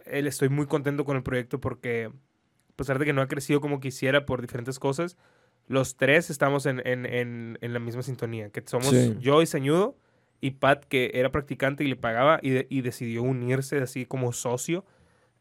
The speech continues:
Speaker 1: eh, y él es el que produce y
Speaker 2: Ujú.
Speaker 1: editaba, ¿no? Que de repente hay errores en la edición o cosas así, pero se
Speaker 2: Sí.
Speaker 1: hablan, se arreglan, y ahora que va a ser en vivo, él va a ser el güey que va a estar aquí, mu-,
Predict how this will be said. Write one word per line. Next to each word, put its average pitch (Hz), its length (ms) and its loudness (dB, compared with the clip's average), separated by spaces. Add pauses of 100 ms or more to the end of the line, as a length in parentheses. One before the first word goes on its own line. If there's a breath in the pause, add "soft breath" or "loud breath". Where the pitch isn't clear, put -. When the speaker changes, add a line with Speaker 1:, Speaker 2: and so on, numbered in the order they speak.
(100)
Speaker 1:
eh, 117 320 2
y 123 120 0
él 123 80 2
es 120 100 -2
el 123 60 -4
que 117 80 -6
produce 139 600 -2
y 127 280 -2
Speaker 2:
Ujú. 147 80 2
Speaker 1:
editaba, 120 500 0
¿no? 131 220 -8 (440)
Que - 100 0
de 151 60 6
repente 160 420 2
hay 196 60 4
errores 175 380 2
en 170 120 -2
la 156 60 0
edición 139 400 0
o 139 60 -2
cosas 143 220 -6
así, 135 200 -8
pero 135 220 -2
se 135 140 -2
Speaker 2:
Sí. 131 60 8
Speaker 1:
hablan, 139 380 4
se 139 120 -2
arreglan, 131 480 2 (380)
y 131 120 2
ahora 131 220 6
que 139 60 0
va 131 80 6
a 127 40 2
ser 143 140 -2
en 143 100 0
vivo, 156 320 6
él 139 160 4
va 135 60 2
a - 20 0
ser 135 160 0
el 131 80 2
güey 127 180 2
que 131 100 -4
va 123 60 2
a 113 40 -4
estar - 180 -2
aquí, 202 420 0 (460)
mu-, 139 240 0